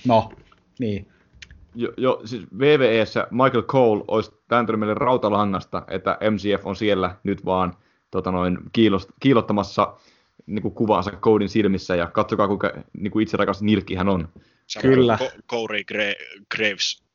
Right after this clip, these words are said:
Speaker 3: ha-, haukkuu Cole, että "Cole, sinä kakkapää." <laughs> M J F on ihan oikeasti kavereita, samalla kun Rene sanoo, "Oho."
Speaker 2: Niin.
Speaker 1: Kyllä,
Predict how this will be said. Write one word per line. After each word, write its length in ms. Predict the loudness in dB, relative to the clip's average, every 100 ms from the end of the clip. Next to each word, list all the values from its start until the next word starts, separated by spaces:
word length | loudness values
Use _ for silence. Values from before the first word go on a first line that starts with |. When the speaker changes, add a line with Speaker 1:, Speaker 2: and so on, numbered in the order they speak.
| -20
Speaker 3:
ha-, 80 | -20 -14
haukkuu 540 | -6 -6 -6 -16 -14 -6
Cole, 320 | -4 -4 -6
että 180 | -10 -14 -6
"Cole, 260 | -6 -4 -8
sinä 200 | -8 -8
kakkapää." 640 | -8 -10 -14 -10 -6 -6 -8 _ _ _
<laughs> 400 | -2 -2 2 -2
M 40 | 0 -2
J 120 | -2
F 60 | -6
on 80 | -12
ihan 160 | -10
oikeasti 440 | -8 -8 -8 -12 -14 -12
kavereita, 440 | -8 -6 -8 -8
samalla 240 | -8 -8
kun 120 | -10 -8
Rene 300 | -8 -6 -8
sanoo, 320 | -10 -16 -20 _
"Oho." 240 | -12 -10 -10 _ _ _ _ _ _ _ _ _ -8
Speaker 2:
Niin. 140 | 0 4
Speaker 1:
Kyllä, 340 | 6 6